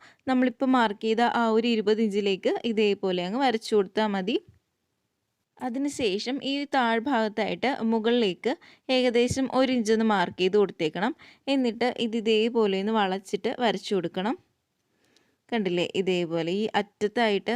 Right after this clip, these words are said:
കുടുങ്ങിക്കിടക്കാതിരിക്കാനായിട്ടാണ് ഇങ്ങനെ ചെയ്യുന്നത്. ഇനി നമുക്കിത് കട്ട് ചെയ്തെടുക്കാം. അപ്പോൾ നമ്മുടെ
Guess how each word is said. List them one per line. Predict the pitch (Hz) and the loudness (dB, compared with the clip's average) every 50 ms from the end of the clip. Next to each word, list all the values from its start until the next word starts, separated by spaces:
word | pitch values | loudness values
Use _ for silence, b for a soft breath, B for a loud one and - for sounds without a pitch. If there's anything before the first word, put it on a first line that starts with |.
| 240 - | -4 -4
കുടുങ്ങിക്കിടക്കാതിരിക്കാനായിട്ടാണ് | - 226 214 196 202 202 208 208 220 220 208 208 208 208 208 190 202 196 - 202 208 208 196 185 185 185 - 175 175 180 208 285 - | -2 -2 0 0 0 -2 -2 -4 -2 -2 -2 -2 -2 -2 -2 -2 -4 -4 -2 -2 -2 -2 -4 -6 -6 -6 -4 -4 -4 -4 -6 -6 -4
ഇങ്ങനെ | 226 208 202 196 214 | -4 -4 -4 -4 -2
ചെയ്യുന്നത്. | - 220 196 180 170 170 165 165 - 165 220 302 392 _ _ _ _ _ _ _ B B B B B B B B B | 0 0 2 2 0 -2 -4 -8 -6 -4 -4 -4 -4 _ _ _ _ _ _ _ B B B B B B B B B
ഇനി | 262 311 349 | 0 2 4
നമുക്കിത് | 320 285 240 214 202 202 202 285 370 349 | 4 4 4 2 2 0 0 0 0 -2
കട്ട് | - 269 214 - _ - | 0 -2 -4 -2 _ 0
ചെയ്തെടുക്കാം. | 196 190 196 196 185 165 165 - - 202 240 339 b b b b b | 2 4 4 2 2 0 -2 -4 -2 -2 -2 -2 b b b b b
അപ്പോൾ | - 226 240 240 | -6 -2 0 2
നമ്മുടെ | 240 233 226 220 226 | 2 2 0 0 0